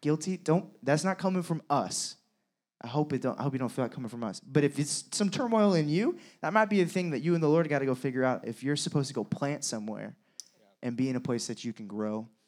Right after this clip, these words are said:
that's more connected. And that would be my challenge to you, my encouragement to you with that question. And if you got more on that, come talk to me, 'cause I'm, I'm, I'm super open. Would love to get you more, uh, connected in that way. Got one? We got time for, like, maybe two more.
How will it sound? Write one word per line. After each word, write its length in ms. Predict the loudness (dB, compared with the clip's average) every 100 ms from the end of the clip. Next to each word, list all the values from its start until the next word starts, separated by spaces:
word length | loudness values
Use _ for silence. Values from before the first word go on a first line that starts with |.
| _ _ _ _
that's 160 | -10 -6
more 140 | -6
connected. 480 | -6 -6 -6 -6 -8
And 140 | -4 2
that 220 | 2 2
would 100 | -2
be 80 | -2
my 140 | -2
challenge 500 | -2 -4 -2 -4 -6
to 100 | -6
you, 120 | -6
my 160 | -4 -6
encouragement 440 | -6 -6 -6 -8
to 100 | -6
you 40 | -6
with 100 | -4
that 160 | -6
question. 440 | -6 -8 -8 -12 -14 _ _ _ _ _ _ _ _ _ _
And 80 | -4
if 80 | 2
you 60 |
got 160 | 2 2
more 180 | 0 0
on 120 | 2
that, 340 | 2 0 -2
come 160 | -8 -4
talk 220 | -2 -2
to 60 | -4
me, 80 | -6
'cause 100 | -4
I'm, 140 | -4 -4
I'm, 180 | -6 -6 -6
I'm 180 | -6
super 340 | -4 -4 -2 -2
open. 280 | -2 -4 -4
Would 100 | -4
love 140 | -4
to 80 | -8
get 200 | -12 -10
you 60 |
more, 260 | -8 -8 -10 _ _ _ _ _
uh, 180 | -6 -6 -4
connected 340 | -6 -6 -6
in 120 | -4
that 140 | -4 -4
way. 240 | -6 -10 _ _ _ _ _ _ _ _ _ 2
Got 80 | 2
one? 140 | 2 -6 -20 _ _ _ _ -2
We 120 | 0
got 160 | 0 2
time 200 | 0 2
for, 60 |
like, 260 | 0 -2 -4
maybe 180 | -2 0
two 200 | 0 -2
more. 200 | -4